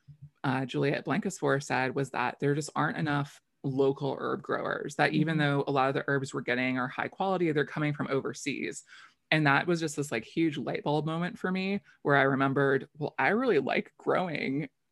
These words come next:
Speaker 1: you know, I liked growing vegetables. Well,
Speaker 2: Mm-hmm.
Speaker 1: what if I was growing herbs as well? And so that led to us getting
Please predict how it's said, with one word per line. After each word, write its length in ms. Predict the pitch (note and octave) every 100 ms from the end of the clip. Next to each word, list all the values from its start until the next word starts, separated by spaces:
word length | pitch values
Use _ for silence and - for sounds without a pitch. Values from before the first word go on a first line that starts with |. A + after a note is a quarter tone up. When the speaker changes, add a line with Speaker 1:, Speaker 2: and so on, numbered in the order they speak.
| _
Speaker 1:
you 140 | - C#3
know, 140 | B2+
I 140 | - C#3
liked 260 | C#3 -
growing 280 | - C#3+ B2+
vegetables. 680 | - - - D3 B2+ D3+ G3+
Well, 140 | E3+
Speaker 2:
Mm-hmm. 140 | D#3 C3
Speaker 1:
what 180 | - E3+
if 120 | F3+
I 120 | E3
was 160 | E3 D3
growing 520 | C3+ B2+ B2 B2 - _ _ _ _ _ _ _ _
herbs 320 | F#3 F#3 D#3 C#3+
as 120 | C#3+
well? 320 | C#3+ C#3+ A#2+
And 160 | D3 C#3+
so 160 | C3+
that 260 | C3+ B2+ C3+
led 240 | C3+ B2+
to 120 | F#3+ -
us 380 | C3+ D3 - D3
getting 560 | C#3 C3 B2+ B2+ C#3